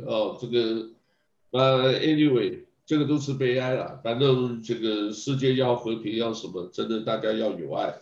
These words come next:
呃，虽然说起来容易，可能就是自身做起吧，啊，自身做起吧。那另外呢，这个强纳烫呃，最近这个也是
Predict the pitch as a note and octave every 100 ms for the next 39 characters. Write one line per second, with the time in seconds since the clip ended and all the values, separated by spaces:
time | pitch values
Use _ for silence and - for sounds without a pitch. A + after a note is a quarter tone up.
0 | _ - - F2 F2+ - B2 A2 A2 -
1 | B2 B2 B2 F#2+ F#2 G2 F2+ G#2 F2+ -
2 | _ _ - A2+ A2+ - G#2 A2 A#2 A2
3 | G#2+ - A#2+ A#2+ G#2+ A2+ A2 - D2+ -
4 | - - - - _ _ _ _ - F2+
5 | F2 E2+ - - - F#2 - F2+ F2+ -
6 | - - - _ _ _ _ _ _ -
7 | C3 B2+ B2+ B2 D3 C#3+ C3+ C3 B2 B2+
8 | A#2+ A#2+ A#2 B2 A2 A2+ G#2+ G#2+ C3+ D3
9 | D3+ D3+ - - - _ _ _ _ _
10 | _ _ - - _ - A#2+ A2+ A#2+ C3
11 | B2+ C3+ B2+ B2 A#2 A2 G2+ G#2+ G2 F#2+
12 | F#2 F#2 F2+ G2+ - B2 A2